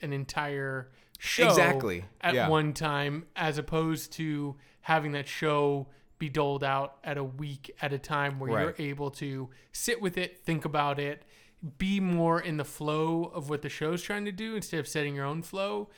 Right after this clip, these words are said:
Speaker 1: which is definitely, you know, with the Manhattan Projects or with graphic novels in general, you can definitely find yourself, I think,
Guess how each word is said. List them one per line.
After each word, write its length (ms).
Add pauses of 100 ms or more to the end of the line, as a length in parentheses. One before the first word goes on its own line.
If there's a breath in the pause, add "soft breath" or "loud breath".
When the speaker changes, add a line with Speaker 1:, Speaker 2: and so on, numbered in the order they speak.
(200 loud breath)
Speaker 1:
which 140
is 140
definitely, 880 (240 soft breath)
you 100
know, 40
with 100
the 60
Manhattan 420
Projects 440
or 60
with 160
graphic 400
novels 400
in 100
general, 600 (280 soft breath)
you 180
can 260
definitely 380
find 340
yourself, 360
I 60
think, 340